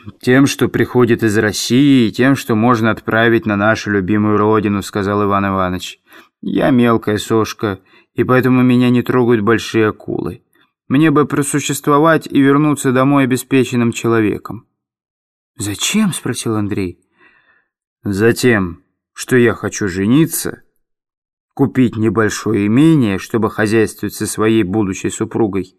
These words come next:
Я, милостивый государь, из крестьян. Я люблю землю больше, чем историю". "Странно", — сказал Андрей, краем глаза видя, как Росинский поднимается с тюка и медленно, подобно собирателю бабочек, крадётся к зданию Пакгауза,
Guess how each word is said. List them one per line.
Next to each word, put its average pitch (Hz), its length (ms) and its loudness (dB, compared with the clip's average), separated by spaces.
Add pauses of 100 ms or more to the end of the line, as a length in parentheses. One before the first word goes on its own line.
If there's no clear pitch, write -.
(360)
Я, 135 300 4
милостивый 120 560 2
государь, 98 540 -4 (200)
из 123 200 -2
крестьян. 101 800 -2 (220)
Я 139 220 4
люблю 110 320 2
землю 95 380 0
больше, 135 480 0
чем 107 340 -2
историю". - 600 -6 (1400)
"Странно", — 127 600 0
сказал 123 320 -2
Андрей, 120 520 0 (540)
краем 120 280 2
глаза 117 280 2
видя, 113 220 2
как 113 200 -4
Росинский 120 520 -2
поднимается 113 720 -2 (200)
с - 100 -14
тюка 143 440 0
и 113 40 2
медленно, 117 460 2
подобно 117 420 0
собирателю 110 580 -2
бабочек, 117 460 -2
крадётся 117 520 -2
к 113 40 -2
зданию 110 380 0
Пакгауза, 110 720 0